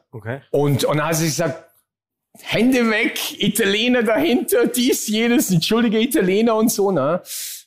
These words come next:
Speaker 2: Also er war Koreaner, aber die, die Landlords Italiener und so. Und dann habe ich so gemerkt, scheiße, es läuft nicht. Und habe mich zurückgezogen und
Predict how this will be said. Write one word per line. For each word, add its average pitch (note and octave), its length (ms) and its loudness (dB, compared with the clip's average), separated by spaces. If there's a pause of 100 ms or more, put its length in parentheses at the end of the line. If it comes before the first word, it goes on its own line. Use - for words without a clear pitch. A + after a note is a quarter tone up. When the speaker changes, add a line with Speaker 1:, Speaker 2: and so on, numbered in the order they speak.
Speaker 2:
Also A2+ 160 0
er B2 180 0
war A#2 140 0
Koreaner, A#2 560 -2
aber G#2+ 180 0
die, F#2+ 260 -4
die G#2 120 -6
Landlords A2+ 580 -2
Italiener A2 540 -4
und G#2 120 -6
so. G#2+ 140 -4
Und G#2+ 340 -4
dann B2+ 280 -4
habe B2+ 240 -4
ich B2 80 -4
so C3+ 100 -4
gemerkt, A#2 380 -4
scheiße, A2+ 280 -6
es A2 180 -8
läuft A2 420 -4
nicht. - 440 -20
Und G2+ 560 -4
habe G#2 220 -4
mich B2 120 -2
zurückgezogen C#3 1040 -4
und A#2+ 520 -4